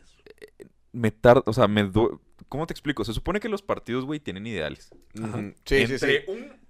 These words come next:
Speaker 1: putal de comillas, güey.
Speaker 2: Sí,
Speaker 3: Sí.
Speaker 2: ajá, sí, sí, sí.
Speaker 1: Ok.
Speaker 2: Deberían tenerlo.
Speaker 1: Tienes ideales, güey.
Speaker 3: Ajá.
Speaker 1: ¿Cómo verga es
Speaker 2: Ah,
Speaker 1: posible?
Speaker 2: ¿cómo es verga? <laughs>
Speaker 1: ¿Cómo chingados, güey?
Speaker 2: Ok, gracias.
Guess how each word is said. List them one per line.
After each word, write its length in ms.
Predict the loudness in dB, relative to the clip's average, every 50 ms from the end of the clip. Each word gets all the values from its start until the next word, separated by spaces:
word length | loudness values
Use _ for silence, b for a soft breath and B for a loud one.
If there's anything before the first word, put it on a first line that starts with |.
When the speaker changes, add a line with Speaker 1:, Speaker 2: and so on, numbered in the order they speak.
| _ _ _ _
Speaker 1:
putal 480 | 8 8 8 6 8 12 12 12 12
de 100 | 12 10
comillas, 460 | 8 6 0 -2 -4 -8 -10 -12 -14 -14
güey. 100 | -12 -6
Speaker 2:
Sí, 160 | -4 -4 -2
Speaker 3:
Sí. 120 | -2 -2 -2
Speaker 2:
ajá, 140 | -4 -6 -8
sí, 160 | -6 -6 -6
sí, 140 | -6 -6 -8
sí. 180 | -8 -8 -10 -12 _
Speaker 1:
Ok. 200 | -20 -20 -20 -20 -20 _ _ _ _ _
Speaker 2:
Deberían 440 | -4 -2 0 0 0 0 -2 -4 -6
tenerlo. 320 | -10 -14 -16 -16 -18 -18 _
Speaker 1:
Tienes 320 | -6 -6 -6 -6 -10 -8
ideales, 400 | -6 -6 -4 -6 -6 -10 -12 -16
güey. 160 | -18 -20 -20 -20 _
Speaker 3:
Ajá. 220 | -12 -12 -10 -10 -12 -14 -18 _ _ _ _ _ _ _ _ _
Speaker 1:
¿Cómo 300 | -6 -4 -2 -2 -2 0
verga 580 | 0 0 0 -2 -4 -6 -8 -10 -10 -12 -20 _ _ _ _ _ _ _ _ _
es 180 | -8 -8 -8
Speaker 2:
Ah, 60 | 0 2
Speaker 1:
posible? 600 | 2 2 4 2 0 2 4 4 4 4 2 -2
Speaker 2:
¿cómo 160 | -6 -6 -4 -4
es 120 | -6 -2
verga? 280 | -2 -2 0 0 2 0 0 0 -4 -10 -10 -10 -10 -10 -14 -16 -16 -18 -18 -18 -18 -18
<laughs> 920 | -14 -12 -10 -10 -10 -10 -12 -14 -12 -12 -10 -10 -10 -14 -14 -14 -18 -18 -10
Speaker 1:
¿Cómo 180 | -8 -6 -6 -4
chingados, 760 | -6 -6 -10 -10 -12 -8 -2 0 2 4 4 2 2 0 -2
güey? 140 | -4 -6 -6 -6
Speaker 2:
Ok, 380 | -6 -10 -10 -8 -10 -10 -12 -18 -20
gracias. 360 | -20 -16 -16 -16 -16 -16 -18